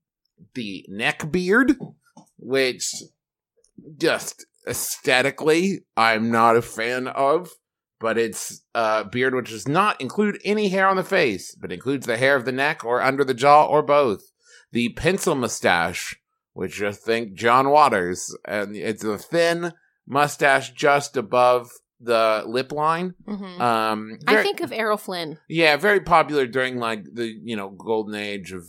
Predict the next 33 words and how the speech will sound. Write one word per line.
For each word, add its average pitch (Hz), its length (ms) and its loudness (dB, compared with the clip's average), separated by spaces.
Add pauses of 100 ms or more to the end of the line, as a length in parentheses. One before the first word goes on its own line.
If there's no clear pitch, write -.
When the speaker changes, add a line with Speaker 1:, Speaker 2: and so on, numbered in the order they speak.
Speaker 1:
you 98 140 -14
know, 90 100 -10
Silver 127 380 -4
Age, 135 260 -4
whatever, 95 300 -2
the, 95 120 -6
like, 95 180 -4
forties 104 340 -2
and 98 120 -10
fifties 90 640 -6 (320)
movies, 92 360 -4
thirties, 110 320 2
forties, 107 260 -2
you 185 80 0
know, 101 220 -2
that 131 220 6
time. 82 240 -4
Speaker 2:
That 208 180 0
time. - 240 -14 (240)
Speaker 1:
Old 160 280 8
Hollywood. 95 580 0 (120)
Uh, 110 600 2
the 113 100 -4
Shenandoah, 131 1040 0 (300)
which 90 140 -12
is 95 120 -8
a 90 80 -6
fuller 147 500 6
version 135 580 4
of 113 180 -4
the 107 160 0
chin 139 420 2
curtain 143 420 0